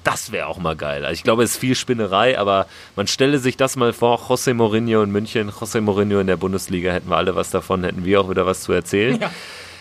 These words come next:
Speaker 1: Äh, ich würd sagen, ähm, erstmal vielen Dank an unsere Gäste in, äh, dieser Folge an, ähm, an Oliver Gussor vom M D R und an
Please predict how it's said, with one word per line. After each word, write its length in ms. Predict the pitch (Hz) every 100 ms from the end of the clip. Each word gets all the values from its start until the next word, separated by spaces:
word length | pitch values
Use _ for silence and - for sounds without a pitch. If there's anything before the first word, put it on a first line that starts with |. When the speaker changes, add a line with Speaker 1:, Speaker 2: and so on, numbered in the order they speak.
| - -
Speaker 1:
Äh, 180 | 135 139
ich 160 | 135
würd 160 | 131 139
sagen, 400 | 131 156 185 220 - _ -
ähm, 380 | 127 127 127 131
erstmal 260 | 135 135 147
vielen 220 | 156 143
Dank 220 | 135 175
an 160 | - 135
unsere 320 | 135 120 117
Gäste 500 | 110 151 - 220 285 - -
in, 260 | - 123 127 -
äh, 160 | 113
dieser 520 | 107 123 120 117 110 - - -
Folge 580 | - - 123 151 156 -
an, 320 | 131 143 143
ähm, 680 | 117 120 123 127 135 143 143 - - - - - - - - - - - - - _ - - - _ -
an 160 | 113 127
Oliver 380 | 127 156 143 135
Gussor 420 | 131 - 170 214
vom 200 | - 127
M 160 | 113 117
D 120 | 107
R 320 | 120 147 -
und 360 | 117 170 185 -
an 280 | 107 127